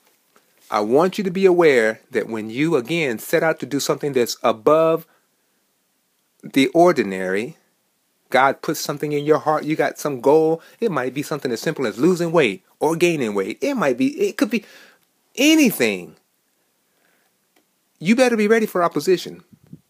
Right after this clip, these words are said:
And so here these folk are deeply disturbed. It didn't say they was irritated. They're deeply disturbed that Nehemiah gonna come down here and help some folks.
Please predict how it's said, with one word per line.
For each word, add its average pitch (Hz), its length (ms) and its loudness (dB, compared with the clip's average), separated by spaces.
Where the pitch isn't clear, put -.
And 170 120 0
so 165 120 6
here 233 180 2
these 254 240 2
folk 156 360 2
are 139 140 4
deeply 262 480 2
disturbed. 139 440 4
It 190 60 -4
didn't 277 200 -4
say 208 100 2
they 185 140 0
was 127 120 -2
irritated. 143 460 0
They're 254 140 2
deeply 220 340 -2
disturbed 165 640 2
that 156 160 4
Nehemiah 202 380 2
gonna 160 140 2
come 185 120 -2
down 175 160 -2
here 175 140 0
and 165 80 -4
help 170 160 -2
some 120 140 -6
folks. - 400 -2